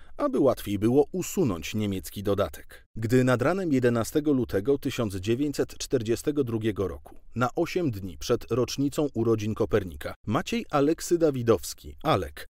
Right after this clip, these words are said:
próbował, czy tablicę można zdjąć, okazało się, że śruby puściły od razu, a Alek sam zabrał tablicę i ukrył ją w pobliskiej zaspie śniegu.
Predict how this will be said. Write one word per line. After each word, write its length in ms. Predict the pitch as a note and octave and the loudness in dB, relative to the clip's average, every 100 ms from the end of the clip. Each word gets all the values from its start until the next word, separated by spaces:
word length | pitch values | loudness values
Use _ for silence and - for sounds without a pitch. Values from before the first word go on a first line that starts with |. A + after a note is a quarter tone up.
| - | -6
próbował, 540 | - G3+ A#2+ F#2 F2+ - | 0 4 4 4 -4 -4
czy 260 | - B2 | 2 2
tablicę 460 | - G#2+ B2+ - E3 | 4 2 0 0 2
można 340 | C#3+ G#2+ G2 | 2 0 -4
zdjąć, 480 | F#2 A#2+ B2+ - - - - | 0 0 0 -2 -14 -10 -6
okazało 520 | A2 F#2+ G2+ C3 D2 | -4 0 2 2 2
się, 200 | - G2+ | -6 -4
że 180 | C#3 A#3+ | -2 -2
śruby 420 | - C3 G#2+ C#3 | 2 2 4 2
puściły 580 | - E3+ - E3+ E3+ - | 2 -4 -4 0 0 2
od 140 | F#3 | 2
razu, 380 | F3+ D#3+ F#2 E2+ - _ - | 2 2 0 -8 -16 _ 0
a 140 | G#2+ | 2
Alek 480 | D3+ C#3 E2 - - | 2 0 -2 -8 -16
sam 340 | - - D#3 F#3+ | -6 0 0 4
zabrał 340 | C#3+ D#3 D3 | 4 4 4
tablicę 600 | A2 F#2 B2 - - - - | 2 -2 -4 -6 -10 -12 -10
i 120 | - - | -8 -2
ukrył 400 | G#3+ - F3+ F#2+ | -2 -2 -2 2
ją 220 | G2+ B2+ | 2 2
w 80 | - | 2
pobliskiej 640 | G3 F3 A2 G#2 - D3+ | 2 2 0 -4 -2 -2
zaspie 400 | A2 F#2+ - B2 | 0 -4 -4 -6
śniegu. 460 | A#2+ C#3+ F#2 D#2 | -4 -4 -4 -6